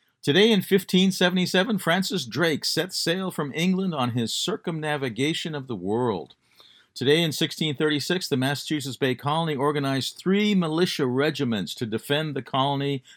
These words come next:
against the Pequot Indians. The colony's organizing said forces became recognized as the founding of the United States National Guard.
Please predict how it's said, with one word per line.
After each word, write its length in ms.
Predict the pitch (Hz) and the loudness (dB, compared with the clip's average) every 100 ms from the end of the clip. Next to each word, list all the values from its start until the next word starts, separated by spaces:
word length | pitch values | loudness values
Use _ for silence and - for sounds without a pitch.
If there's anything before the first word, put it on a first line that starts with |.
| - | -8
against 400 | 110 117 117 - | -2 0 -2 -4
the 80 | 104 | -6
Pequot 600 | - 151 - 123 120 117 - | -2 -4 -4 -2 -2 -2 -2
Indians. 760 | 139 127 110 87 71 - - _ - - - | -2 0 0 0 -4 -8 -12 _ -20 -20 -12
The 60 | |
colony's 640 | 92 - 127 139 127 127 - | -6 0 2 2 2 0 0
organizing 1000 | 131 139 139 135 131 135 151 160 185 - - _ | 0 2 2 2 2 0 0 0 -2 -4 -20 _
said 400 | - - 143 127 | -6 2 2 2
forces 600 | - 143 147 185 196 170 | 0 2 2 2 0 0
became 560 | 156 143 151 147 139 123 | -2 0 0 0 0 0
recognized 800 | 147 165 147 151 160 170 175 147 | 0 -2 -6 -2 0 0 0 -2
as 160 | 120 | -2
the 180 | 131 110 | 0 -2
founding 760 | 98 - 135 165 175 175 175 | -2 -2 0 0 0 0 0
of 120 | 135 107 | -2 -2
the 60 | |
United 400 | 107 113 139 156 | 0 0 0 -2
States 440 | - 151 156 147 104 | -2 0 0 0 -4
National 560 | 107 127 127 135 139 | -2 -2 -4 -8 -8
Guard. 600 | 123 98 107 95 71 - | -8 -6 -4 -4 -6 -12